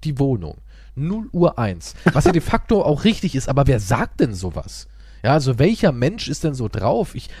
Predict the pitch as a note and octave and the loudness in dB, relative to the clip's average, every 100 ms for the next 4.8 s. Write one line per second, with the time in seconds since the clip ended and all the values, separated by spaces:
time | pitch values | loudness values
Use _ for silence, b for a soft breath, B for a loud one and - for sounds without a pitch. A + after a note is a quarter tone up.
0 | B - B2 G2+ C#3 F#3 F3+ - D#3 C#3 | B -2 -2 2 4 6 4 2 0 0
1 | C3 - A2+ F#3+ A#3+ C3+ - B2+ A#2+ b | 0 -6 -4 -2 -2 -4 -2 2 0 b
2 | b b b b - - D#3+ G#3 F#3 D#3+ | b b b b -12 0 2 2 2 2
3 | F#3 F3 C#3+ F#3+ F#3 F#3 - G3 F3+ B3+ | 2 -2 -2 -2 -4 -6 -4 -2 0 -2
4 | D4 B2+ - C4+ C4+ B2 - | -4 -2 0 0 -2 -10 -14